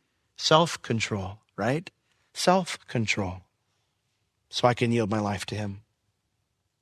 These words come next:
Now, this little girl, it says that she was possessed with a spirit of divination, or if you have a different translation, it might say a spirit of python.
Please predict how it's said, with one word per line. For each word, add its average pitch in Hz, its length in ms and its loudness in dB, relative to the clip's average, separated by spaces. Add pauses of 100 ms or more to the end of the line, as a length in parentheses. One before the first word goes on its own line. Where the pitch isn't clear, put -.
(440)
Now, 123 80 -2
this 202 260 6
little 165 160 8
girl, 147 340 4
it 156 160 -4
says 151 220 2
that 143 100 -2
she 175 160 2
was 165 160 4
possessed 151 480 0
with 143 140 0
a 139 80 4
spirit 151 520 2 (400)
of 123 220 0
divination, 139 720 2
or 147 260 4
if 156 200 0
you 147 80 2
have 143 80 2
a 143 80 0
different 160 280 0
translation, 139 600 0
it 135 80 -4
might 143 220 2 (120)
say 143 340 2 (260)
a 151 120 2
spirit 156 480 2
of 139 260 -2
python. 101 720 -2